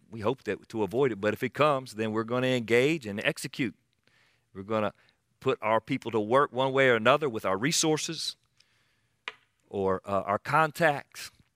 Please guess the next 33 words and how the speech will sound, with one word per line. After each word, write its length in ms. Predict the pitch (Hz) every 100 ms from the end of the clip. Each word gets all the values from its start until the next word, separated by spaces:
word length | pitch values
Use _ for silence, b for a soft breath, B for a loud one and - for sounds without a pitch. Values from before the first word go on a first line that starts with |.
| _ _ _ - -
our 120 | 104
telephones, 960 | - 156 147 - 147 139 131 123 - - _ _ _ _ _ -
and 140 | 98
we're 80 | 104
gonna 160 | 113
serve. 580 | 104 - 123 98 90 - _ _ _ _ _ _
We're 100 | 101
gonna 160 | 113 113
do 320 | 101 117 110 _ b b _
just 240 | 95 156 151
like 240 | 139 127 _
Martin 240 | 117 131 123
Luther 200 | 117 123 104
said, 380 | - - 123 98
we're 120 | 113
gonna 220 | 113 107 101 -
keep 200 | 151 160
our 140 | 160
distance 600 | 131 170 - - 175 -
and 120 | 135
serve 340 | - 139 139 123
in 80 |
the 60 | 120
same 300 | - 117 104
moment. 440 | 98 95 - _ _ _ _ _ _ _ _ _ _ _ _ _
I 60 | 110
wanna 120 | 131
read 140 | 143 117
you 60 |
verse 200 | 131 127
five. 260 | - 113 98 _ _ B B -
Verse 320 | 135 139 -
five, 500 | - 151 147 123 104